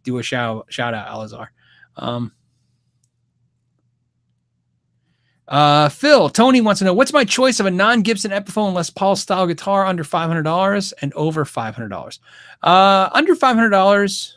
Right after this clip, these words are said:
um, for me, for Les Paul style guitars, I like L T Ds.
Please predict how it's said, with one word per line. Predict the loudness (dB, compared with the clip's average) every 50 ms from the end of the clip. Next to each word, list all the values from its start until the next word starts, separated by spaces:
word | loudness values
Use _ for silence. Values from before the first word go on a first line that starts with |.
| _ _ _ -6
um, | -4 -2 0 0 0 -2 -4 -8 _ _ _ _ _ _ _ _ _ _ _ _ _ _ _ _ -20 -4
for | -2 0
me, | 2 2 2 2 0
for | 0 0 0
Les | 0 0 -2 -2
Paul | -2 -4 -4 -2
style | -2 -2 -2 -2 0 -2
guitars, | -2 -4 -2 -2 -2 -2 -4 -8 -16 -20 -6 0
I | 2 4
like | 4 4 2
L | 0 -2
T | -2 -2 -2
Ds. | 0 0 0 0 0 -2